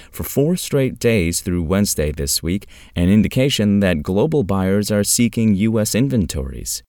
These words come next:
Wheat futures jumped before today amid global purchases and concerns about exports from Russia, the world's largest shipper of the grain. Russia has imposed export taxes that have driven up prices,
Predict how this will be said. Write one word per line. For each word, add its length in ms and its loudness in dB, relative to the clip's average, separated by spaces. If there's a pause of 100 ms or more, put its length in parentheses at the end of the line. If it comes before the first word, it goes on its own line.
(240)
Wheat 200 0
futures 500 0
jumped 380 -2
before 360 0
today 380 2
amid 300 2
global 320 0
purchases 720 -4
and 160 -4
concerns 500 0
about 320 0
exports 540 -2
from 280 -2
Russia, 400 -2 (300)
the 100 -4
world's 380 2
largest 580 0
shipper 420 -2
of 120 -2
the 80 -6
grain. 480 -2 (380)
Russia 300 2
has 260 0
imposed 500 0
export 400 -2
taxes 480 -4
that 160 -2
have 160 0
driven 320 2
up 160 -2
prices, 540 -2